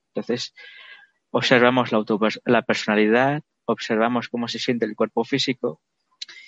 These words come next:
y podemos sentir también al cabo de los años, eh, el amor que desprendemos cuando actuamos en la misma dirección de lo que hacemos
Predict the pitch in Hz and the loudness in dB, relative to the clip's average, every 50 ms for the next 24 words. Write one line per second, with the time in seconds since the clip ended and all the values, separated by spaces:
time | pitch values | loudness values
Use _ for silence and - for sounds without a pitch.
0 | - _ _ 120 127 - 123 135 151 160 170 - - 156 143 139 139 127 - 131 | -20 _ _ -4 0 2 2 2 2 2 0 0 -2 -2 2 2 2 2 2 0
1 | 117 113 120 120 123 120 107 107 - 117 117 117 117 120 110 - - 117 113 120 | 0 2 0 0 0 0 -2 0 2 2 4 4 4 4 2 0 -2 -2 -2 -2
2 | 123 131 139 135 - - - 127 110 101 101 104 - _ 120 113 104 101 101 107 | -2 -4 -4 -6 -8 -6 -4 -4 -2 -2 -2 -4 -4 _ -2 0 0 0 -2 -4
3 | - - - - 123 120 113 - - 113 104 104 110 110 110 110 113 113 117 - | -6 -4 -2 -2 -2 -2 -2 -4 -4 -4 -2 0 0 -2 0 -2 -4 -6 -6 -8
4 | - - - - _ _ _ _ _ - 113 110 104 98 - _ - - 107 107 | -10 -12 -12 -16 _ _ _ _ _ -4 -4 -2 -2 -4 -8 _ -6 -4 -4 -2
5 | 110 113 113 117 127 127 - - - - - - - - - - 113 110 104 110 | -2 -2 -4 -4 -4 -6 -8 -8 -12 -18 -20 -20 -20 -20 -8 -4 -2 0 0 0
6 | 113 117 113 113 110 113 113 113 110 107 113 104 104 104 - - - 113 117 120 | 0 0 0 0 0 2 2 2 2 2 0 0 0 -2 -4 -6 -2 0 0 0
7 | 127 143 156 156 - _ _ _ _ _ _ 107 101 95 95 - 98 101 - - | 0 -2 -6 -10 -16 _ _ _ _ _ _ -4 -2 -2 -2 -4 -6 -4 -2 -2
8 | 120 120 127 139 165 175 - - - _ | -2 -2 -2 -6 -10 -12 -14 -18 -20 _